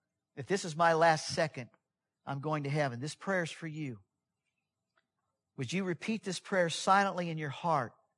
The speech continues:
but sincerely in your heart, and settle this issue before you leave?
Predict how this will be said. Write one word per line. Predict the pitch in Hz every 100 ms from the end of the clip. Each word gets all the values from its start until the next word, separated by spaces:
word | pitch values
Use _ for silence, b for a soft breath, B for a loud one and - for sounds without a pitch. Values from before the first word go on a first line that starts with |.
| _ _ _ _ _ _ _ _ _ _ _ _ _ _ _ _ _ 156
but | 143
sincerely | 147 131 - 208 208 180 143
in |
your | 123 117
heart, | - 120 107 -
and | 117 -
settle | - 190 185
this | 165 151
issue | 170 156 - 104 - _ _ _ _ _
before | 127 - 151
you | 143
leave? | 143 135 113 -